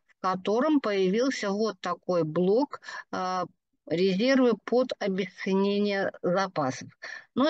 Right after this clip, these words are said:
и, соответственно, здесь есть рабочее место "Правила формирования резервов", э, пересечение правил расчета резервов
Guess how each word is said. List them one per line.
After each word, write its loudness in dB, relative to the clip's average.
и, 4
соответственно, 2
здесь 0
есть 0
рабочее -2
место -2
"Правила 2
формирования 2
резервов", 0
э, -4
пересечение 0
правил 2
расчета -2
резервов 2